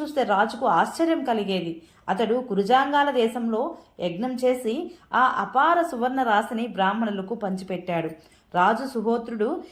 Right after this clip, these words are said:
వెయ్యి అశ్వమేధ యాగాలు, వంద రాజసూయ యాగాలు, గొప్ప గొప్ప దక్షిణలు కల అనేక క్షత్రియ యజ్ఞాలు,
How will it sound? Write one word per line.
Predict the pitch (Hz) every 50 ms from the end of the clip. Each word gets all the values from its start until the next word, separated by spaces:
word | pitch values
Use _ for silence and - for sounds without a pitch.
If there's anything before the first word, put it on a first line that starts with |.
| - _ _ 185
వెయ్యి | 208 247 269 269 254 254 277 277 247
అశ్వమేధ | - - 208 208 - 247 247 233 226 220 214 233
యాగాలు, | 226 220 208 202 208 208 208 262 269 277 302 339 403 - - - _ -
వంద | 170 190 208 220 220
రాజసూయ | 208 190 180 165 175 185 196 269 269 - 294 285 277 262
యాగాలు, | 247 240 240 233 233 240 269 330 359 - - - - _ - 196 240
గొప్ప | 285 294 - - 339
గొప్ప | 330 320 311 320 - 240
దక్షిణలు | 202 185 220 226 226 - 349 339 320 330 320 320
కల | 311 311 233 208 202
అనేక | 208 254 254 - - 240 262 285 302 311 311 302 285
క్షత్రియ | 269 - 254 214 190 - 202 214 208 202 185
యజ్ఞాలు, | 185 190 208 254 294 294 269 240 277 370 359